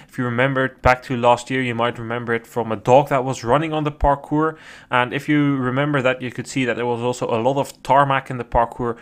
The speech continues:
That will still be the case. Um, the tarmac is a section of one kilometer, including a climb that is also in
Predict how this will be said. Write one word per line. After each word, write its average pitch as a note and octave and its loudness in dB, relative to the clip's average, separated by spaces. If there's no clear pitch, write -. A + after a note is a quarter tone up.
That E3+ 0
will C#3+ 0
still F#3 -2
be D3 0
the A2 -6
case. E3+ -4
Um, B2 -2
the C#3 -8
tarmac D3 4
is - -8
a A#2 2
section C#3+ -2
of G#2 -4
one C#3+ 2
kilometer, C#3 -2
including B2 -6
a G#2 -4
climb B2+ 2
that A2 0
is G#2+ -6
also A2+ -4
in G#2+ -10